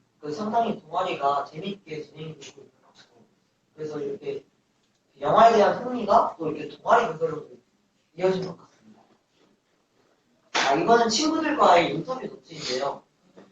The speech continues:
어, 이건 제가 초등학교 오학년 때 애들과, 어, 나누었던 얘기였고, 자신의 확실한 사명이었는데, 어, 위에서 보면 그 남의 이익은 생각하지도 않고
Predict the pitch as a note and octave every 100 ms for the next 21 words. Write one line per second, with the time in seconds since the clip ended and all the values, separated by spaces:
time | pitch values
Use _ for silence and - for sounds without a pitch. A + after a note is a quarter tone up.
0 | _ - B2+ B2+ B2+ B2 B2 B2 A#2+ _
1 | _ _ _ _ _ _ _ E3 F#3+ F#3+
2 | D#3 D#3+ D3+ - D#4 - D#3 - G#3+ G3+
3 | - E3 - C#3+ D#3 D#3 C#3 A#2 A2+ _
4 | _ _ C3 B2 A#2+ - _ _ _ _
5 | _ _ _ F3 F#3 A3 G#3 D#3+ - -
6 | D#3 - - - _ _ _ _ _ -
7 | G3+ A#3+ C4 C4 D#4 - G#3+ A3 B3 B3
8 | D3+ - E3 D#3 - _ _ _ _ _
9 | _ D#3+ D#3+ - D4+ D4 A#3 G#3 F#3 F#3
10 | - - - - - - - C4 G#3+ G3+
11 | A#3 A#3 - - - - - - -